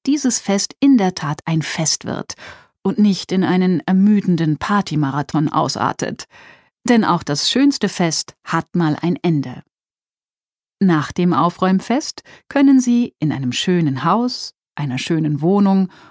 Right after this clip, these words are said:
oder einem schönen Zimmer Ihr Leben so führen, wie Sie es sich wünschen. Horchen Sie in sich hinein und fragen Sie sich, ob man in einem Leben,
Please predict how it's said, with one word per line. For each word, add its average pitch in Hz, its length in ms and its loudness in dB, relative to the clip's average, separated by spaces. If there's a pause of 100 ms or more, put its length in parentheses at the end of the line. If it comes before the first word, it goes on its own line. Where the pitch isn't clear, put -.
(120)
oder 277 420 0
einem 147 200 0
schönen 190 440 2
Zimmer 175 420 0
Ihr 151 140 -6
Leben 180 400 0
so 165 260 -2
führen, 185 480 0 (320)
wie 226 180 2
Sie 208 160 0
es 180 120 0
sich 175 200 -4
wünschen. - 520 -8 (680)
Horchen 175 380 2
Sie 170 100 0
in 170 80 2
sich 180 180 -2
hinein 208 460 2 (540)
und 185 100 0
fragen 294 300 2
Sie 247 120 4
sich, 226 380 -2 (300)
ob 196 200 -2
man 190 180 2
in 170 120 2
einem 147 300 -2
Leben, 170 520 0